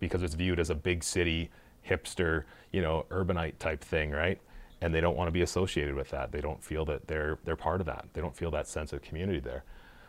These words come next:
Saskatchewan's small enough, just over a million people. Again, we can drive ten minutes out of town and we're out in a farmer's field. And, um, so they get that, and they see the trucks roll through, and it's like, "Wow, these guys must actually care about us. Maybe I will try their, their weirdo beer." And they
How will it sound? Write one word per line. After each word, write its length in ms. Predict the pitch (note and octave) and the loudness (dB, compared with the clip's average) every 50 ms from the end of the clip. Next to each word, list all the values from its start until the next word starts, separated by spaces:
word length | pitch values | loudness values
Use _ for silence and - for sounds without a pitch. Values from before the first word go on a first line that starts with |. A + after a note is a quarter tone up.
| - - - | -20 -20 -12
Saskatchewan's 640 | - - - - - - G2 G2 G2+ - A#2+ G#2+ F#2+ | -8 -4 -4 2 6 10 10 10 10 8 4 4 4
small 340 | - - A2+ G#2 G#2+ G#2 G2+ | 2 4 6 8 8 8 8
enough, 300 | G2+ G#2+ A2+ A#2+ G#2 - | 8 8 8 8 6 6
just 200 | - F2 - - | 2 -2 0 2
over 200 | F#2 F2+ F2 F2+ | 2 2 2 2
a 40 | F2 | 2
million 360 | F#2 F#2+ G2 G2 G2 F#2+ F#2 | 4 4 4 4 4 4 4
people. 520 | - A#2 B2+ C3 - G#2+ F2+ F#2 F#2 - - - - - | 6 6 6 8 8 8 8 8 4 2 -6 -12 -6 -4
Again, 460 | F2 D#2 F#2 G2+ G#2 F#2+ E2+ D2+ - | 0 2 4 6 6 4 4 2 -2
we 120 | F2 E2 E2 | -4 -4 -2
can 120 | F#2+ F2 | 0 2
drive 320 | D#2+ F#2 E2+ E2+ E2+ - | 4 4 4 4 4 2
ten 180 | - - G2 F#2+ | 0 -2 0 0
minutes 220 | F#2 F#2 F2 - | 2 0 0 2
out 120 | G2+ F#2 F2+ | 2 2 2
of 60 | E2+ | 2
town 280 | - - G2 G#2+ G#2+ F2+ | 0 -2 0 0 0 0
and 80 | E2+ | 0
we're 80 | D#2+ D#2+ | 2 2
out 160 | E2 F2 E2+ | 2 2 0
in 60 | E2+ | -2
a 40 | E2 | -4
farmer's 380 | - - E2 F2 E2 D#2+ D#2 - | -2 -2 -2 -2 -2 -2 -4 -4
field. 360 | - E2+ G2 G#2 C#2 C2 - - - - - - - - - - - - - | -2 0 2 2 2 0 -4 -10 -18 -20 -20 -20 -20 -20 -20 -20 -18 -10 -4
And, 420 | - D#2+ D#2 D2+ D2+ D#2 D#2+ D2+ | -2 0 2 2 2 2 2 4
um, 400 | D#2 D#2 D#2 D#2 D#2 D#2 D#2 D2+ - | 4 4 6 4 4 2 0 -2 -6
so 160 | - - - F2+ | -4 0 2 6
they 120 | G2 G#2+ | 6 6
get 220 | F#2+ G#2 A#2 - - | 10 10 8 10 8
that, 220 | E2 C2+ C2+ C2+ - | 6 4 4 2 0
and 100 | - E2 | -2 0
they 60 | E2+ F2 | 0 0
see 160 | - F#2+ F#2+ | 0 0 0
the 80 | F#2 | 0
trucks 340 | F#2+ - - A2 - - - | 2 4 4 4 4 4 4
roll 180 | G#2 G2+ G#2 G#2+ | 6 8 8 8
through, 300 | - - A#2 G#2+ A2 A#2+ | 6 6 6 8 8 8
and 100 | A#2+ G#2+ | 6 6
it's 120 | G2 - | 6 6
like, 160 | A2+ A2 - | 4 4 6
"Wow, 240 | - C#2 G#2 F#2 E2+ | 6 4 6 6 4
these 160 | F2 G2 - | 2 2 4
guys 200 | - F#2+ G2+ G#2 | 6 6 6 6
must 220 | - A2 G#2+ - - | 4 0 2 4 4
actually 240 | G#2+ A2+ - - G#2+ | 4 4 4 0 0
care 220 | - - B2 C#3 | 4 6 6 8
about 200 | C3+ F#2+ E2+ D#2+ | 8 6 6 4
us. 200 | E2+ F2+ F#2 - | 4 2 2 2
Maybe 200 | G#2+ G2+ G2+ A2 | 0 4 6 8
I 60 | G2+ | 8
will 180 | G2 G2 G#2+ G2+ | 8 8 6 6
try 280 | - - F#2 E2 D2+ | 6 4 2 2 2
their, 240 | C#2+ C#2 D2 C2 - - | 2 0 -2 -4 -4 -2
their 160 | - D#2+ D#2+ | -2 -2 0
weirdo 400 | D2 D#2 D#2 D#2+ D2+ C#2+ D2 C#2+ | 0 0 0 0 0 0 0 0
beer." 220 | D2 D2+ C#2+ C#2+ | 0 0 0 0
And 260 | C#2+ D#2 E2+ F2+ F2+ | 0 -2 -2 -2 0
they 180 | F2+ F2 F2 F2 | 0 0 0 0